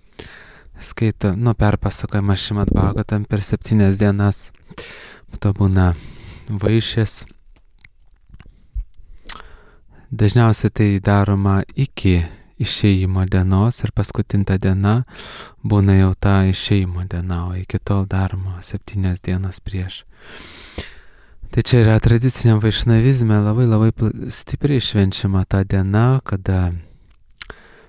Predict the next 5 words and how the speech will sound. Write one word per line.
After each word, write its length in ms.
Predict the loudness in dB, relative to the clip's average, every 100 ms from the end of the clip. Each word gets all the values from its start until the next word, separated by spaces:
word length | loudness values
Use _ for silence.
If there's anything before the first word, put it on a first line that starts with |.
| -14
šventa 460 | -2 2 2 4 0
asmenybė 760 | 0 0 2 2 0 0 -2
grįžta 640 | 0 -2 -2 -4 -4 -2 -2 -4
atgal 880 | -6 -8 -4 -2 0 0 -2 -4 -10 -16 -10
į 320 | -4 -4 -4